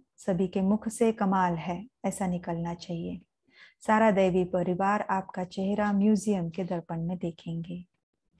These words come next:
तो यहाँ पे बाबा ने समय के तरफ अटेंशन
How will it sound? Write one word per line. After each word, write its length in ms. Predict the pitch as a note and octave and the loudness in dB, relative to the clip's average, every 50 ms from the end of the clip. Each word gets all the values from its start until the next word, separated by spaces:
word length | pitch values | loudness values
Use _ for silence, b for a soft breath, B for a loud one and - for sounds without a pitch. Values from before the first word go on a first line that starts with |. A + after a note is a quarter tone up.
| b b b b b b _ | b b b b b b _
तो 60 | - | -2
यहाँ 260 | G3 F#3+ F#3 F#3 F#3+ F#3+ | -2 -2 0 0 0 0
पे 160 | - G3+ F#3+ | 2 2 4
बाबा 300 | F#3+ F#3 F#3 F3+ F#3+ G3 | 4 4 4 2 2 2
ने 180 | G3 A3 A#3 | 4 4 2
समय 380 | A3+ - - G#3+ G3 G3 G#3 G#3 | 2 2 2 4 6 6 6 4
के 140 | G#3 - G3+ | 4 0 0
तरफ 420 | - G#3 G3+ G#3+ G#3+ - - - | 2 4 4 4 2 2 -2 -4
अटेंशन 540 | G3+ - - G3 G3 F#3 - - A#3+ C#4+ | -4 -2 0 0 0 0 2 0 0 0